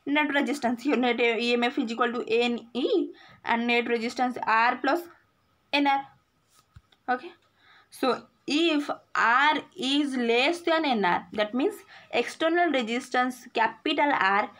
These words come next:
is less than N into internal resistance, then I is equal to, current I is equal to E M F, E M F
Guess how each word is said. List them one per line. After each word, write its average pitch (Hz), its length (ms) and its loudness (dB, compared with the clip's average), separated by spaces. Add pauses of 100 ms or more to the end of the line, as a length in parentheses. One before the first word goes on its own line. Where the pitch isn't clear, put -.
(180)
is 233 160 -6
less 233 420 0
than 262 380 0 (680)
N 269 360 2
into 349 380 2 (760)
internal 262 480 4
resistance, 185 680 0 (360)
then 208 380 2 (360)
I 180 220 2
is 214 440 0
equal 180 420 0 (100)
to, 320 180 -2
current 208 420 0
I 175 160 2
is 247 300 0
equal 190 360 0
to 240 200 -2
E 220 180 0
M 226 120 2
F, 311 340 0 (800)
E 226 160 -2
M 262 200 0
F - 240 -4